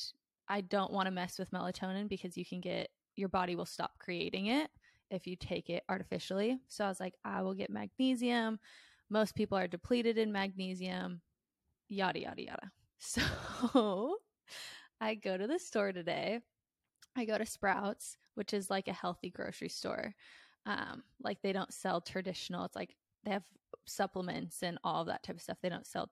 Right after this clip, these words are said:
like, traditional medicine. Um, and I buy a magnesium, and I come home and I make it, like,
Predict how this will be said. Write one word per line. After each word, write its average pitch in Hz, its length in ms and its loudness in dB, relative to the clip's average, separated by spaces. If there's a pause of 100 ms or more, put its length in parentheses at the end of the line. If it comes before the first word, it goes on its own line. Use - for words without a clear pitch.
like, - 200 -6
traditional 175 500 -6
medicine. 220 540 -2 (720)
Um, 202 560 6
and 202 160 2
I 196 140 4
buy 208 840 8
a 214 80 2
magnesium, 202 1000 0 (840)
and 240 100 -2
I 226 100 -2
come 269 280 2
home 226 600 4 (120)
and 220 140 -4
I 202 140 -2
make 233 440 2
it, 220 540 4
like, 208 240 -2